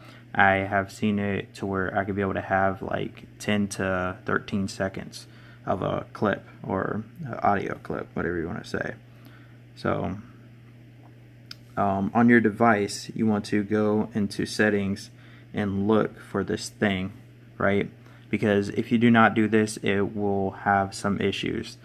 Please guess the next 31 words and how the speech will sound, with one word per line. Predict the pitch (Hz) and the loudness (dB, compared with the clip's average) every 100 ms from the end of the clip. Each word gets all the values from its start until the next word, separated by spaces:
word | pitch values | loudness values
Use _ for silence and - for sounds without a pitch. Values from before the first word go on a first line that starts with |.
| - - | -20 -12
And | - 92 | -4 -2
I'm | 98 | 2
pretty | 101 101 | 2 2
sure | - 98 | 0 0
that | 95 | 0
y'all | 95 92 95 | 0 0 0
have | 95 92 | -2 -4
been | - 95 95 - - | -4 -4 -4 -6 -10
experiencing | 98 - 104 104 98 - 98 | -10 -6 -2 -2 -2 -4 -4
the | |
same | - 98 98 | -4 -4 -4
issue | 104 - 101 101 - - - | -4 -4 -2 -2 -4 -12 -12
like | 101 101 | -10 -4
I | 95 98 | -2 0
did. | 104 104 101 - - - - - | 0 0 -2 -10 -20 -20 -20 -20
So | - 101 | -2 2
you | 101 | 2
wanna | 104 101 | 2 2
go | 104 101 | 2 0
into, | - 104 107 - 104 101 101 113 - - - - - | 0 0 0 0 2 2 0 -6 -16 -20 -20 -20 -12
uh, | 101 98 95 | -6 -2 -2
the | 98 | -4
settings | - 107 110 110 | 0 4 4 4
and | - 98 95 | 2 -2 -2
look | 107 107 | -2 0
up | 98 - | 0 0
this. | 98 95 | -2 -4
It's | - - | -10 -4
called | 104 - | -2 -2
Trust | - - 107 - - | -2 -2 -2 -2 -6
Agents. | 101 95 - - - - | -4 -4 -8 -14 -12 -12